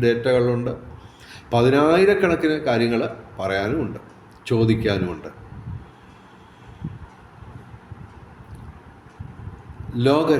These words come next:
രാജ്യങ്ങളുടെ മൊത്തം debt to ജി ഡി പി ratio എന്ന് പറയുന്നത് ഈ പറയുന്ന രാഷ്ട്രീയ പ്രബുദ്ധരായ മലയാളികൾ അറിഞ്ഞിരിക്കണം എന്ന് ഞാൻ വിശ്വസിക്കുന്ന ഡേറ്റകളിൽ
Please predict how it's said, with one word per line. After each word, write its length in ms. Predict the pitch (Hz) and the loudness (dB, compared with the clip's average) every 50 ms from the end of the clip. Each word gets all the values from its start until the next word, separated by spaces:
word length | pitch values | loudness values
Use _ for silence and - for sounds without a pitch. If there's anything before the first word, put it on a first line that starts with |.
| 120 | 2
രാജ്യങ്ങളുടെ 540 | 110 107 101 98 107 101 101 101 98 101 113 127 120 104 | 2 0 0 0 0 0 0 -2 -2 -4 -4 -4 -4 -4
മൊത്തം 420 | 101 101 - - - - 117 104 - - - - - - - - - - - - - - - - - 107 95 - | -4 -4 -6 -10 -6 -4 -4 -4 -4 -8 -14 -16 -20 -20 -20 -20 -20 -20 -20 -20 -20 -20 -20 -20 -16 -12 -4 -4
debt 260 | 110 107 110 - - 120 107 - | -4 -4 -4 -8 -8 -8 -6 -4
to 80 | 104 104 90 85 | -4 -6 -4 -4
ജി 100 | 98 98 92 | -6 -6 -6
ഡി 80 | 95 92 92 | -6 -8 -8
പി 80 | - 92 87 | -8 -10 -8
ratio 380 | 90 85 - - - 95 85 80 - - - - - - - - - - - - - 104 | -8 -10 -12 -12 -14 -14 -14 -14 -16 -18 -20 -20 -20 -20 -20 -20 -20 -20 -20 -12 -8 -4
എന്ന് 120 | 110 110 110 | -2 0 0
പറയുന്നത് 380 | 104 98 95 95 101 104 120 - - - - - - - 110 | 0 0 -2 -2 -2 -2 -2 -2 -4 -8 -12 -16 -14 -10 -8
ഈ 20 | 107 104 | -6 -4
പറയുന്ന 280 | 113 104 101 104 110 117 120 113 - - - - - - - - - - - - - - - - - 120 110 | -2 -2 0 0 0 -2 -2 -4 -8 -14 -16 -18 -18 -18 -16 -18 -18 -18 -20 -18 -18 -18 -14 -8 -4 -2 0
രാഷ്ട്രീയ 380 | 110 113 120 117 - 160 165 175 170 170 | 2 2 0 0 2 4 4 4 6 4
പ്രബുദ്ധരായ 580 | 165 165 147 147 - - 156 151 156 156 156 160 170 160 | 2 4 4 2 0 2 2 4 4 4 4 4 4 4
മലയാളികൾ 460 | 139 131 131 131 131 139 139 147 160 185 190 - - - - - - - - 113 117 | 2 4 4 4 4 6 6 4 4 2 0 -2 -8 -12 -14 -18 -16 -6 0 2 2
അറിഞ്ഞിരിക്കണം 680 | 123 127 139 170 180 170 175 170 175 175 170 180 196 208 - - - - - - 120 117 | 4 4 6 6 6 6 4 4 4 2 4 4 2 0 -4 -10 -12 -14 -8 -2 0 0
എന്ന് 220 | 117 120 139 170 - - - - - - - - - - - - - 107 117 120 | 0 0 -2 -4 -6 -10 -14 -18 -20 -20 -20 -18 -18 -18 -16 -10 -6 0 2 2
ഞാൻ 240 | 127 139 175 220 262 131 - - - - - - - - - - - - - - - - - - - - - - - 123 | 4 4 4 2 2 0 -4 -6 -10 -12 -16 -18 -20 -20 -20 -20 -20 -20 -18 -18 -16 -14 -14 -14 -14 -16 -14 -4 -2 -2
വിശ്വസിക്കുന്ന 600 | - - 127 117 - - - 92 90 87 101 156 220 - - - - - - - - - - - - - - - - - - 113 113 | 0 0 0 -2 -2 -4 -6 -8 -8 -8 -8 -10 -10 -12 -16 -18 -18 -18 -18 -18 -18 -20 -20 -20 -20 -20 -20 -20 -20 -16 -8 -2 2
ഡേറ്റകളിൽ 540 | 120 123 127 123 - 131 127 120 123 127 127 | 4 4 4 4 2 4 4 4 4 4 2